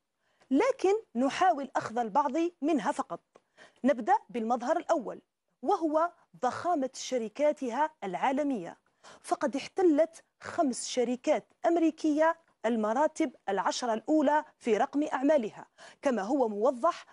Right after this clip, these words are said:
في الجدول. احتلال شركة إكسون موبيل المرتبة الثالثة عالميا في رقم أعمالها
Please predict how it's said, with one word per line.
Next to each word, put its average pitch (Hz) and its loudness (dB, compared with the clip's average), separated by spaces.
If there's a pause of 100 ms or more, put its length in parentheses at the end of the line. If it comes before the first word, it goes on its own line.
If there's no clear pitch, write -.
(100)
في 349 -2
الجدول. 208 0 (1500)
احتلال 277 2 (100)
شركة 311 -2 (200)
إكسون 349 0
موبيل 339 0
المرتبة 254 0
الثالثة 254 0
عالميا 262 0
في 214 0
رقم 285 0
أعمالها 302 0